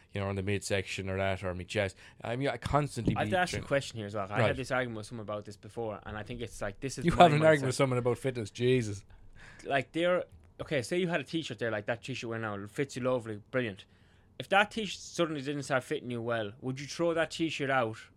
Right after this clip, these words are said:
Speaker 2: or would you keep that t-shirt and, and work towards getting back, making it feel better on you?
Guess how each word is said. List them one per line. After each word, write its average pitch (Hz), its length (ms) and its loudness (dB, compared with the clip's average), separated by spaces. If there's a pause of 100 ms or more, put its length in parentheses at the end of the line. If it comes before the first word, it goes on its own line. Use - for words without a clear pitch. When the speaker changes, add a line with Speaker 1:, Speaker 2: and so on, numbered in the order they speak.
Speaker 2:
or 117 80 -8
would 110 60 -6
you 110 60 -12
keep 160 280 -4
that 127 200 2
t-shirt 120 600 -4 (160)
and, 107 260 -10 (640)
and 113 140 -6
work 117 160 -2
towards 117 220 -8
getting - 220 -14
back, 107 260 -14
making 107 280 -6
it 98 80 -12
feel 113 180 -8
better 101 220 -4
on 98 120 -8
you? 101 80 -12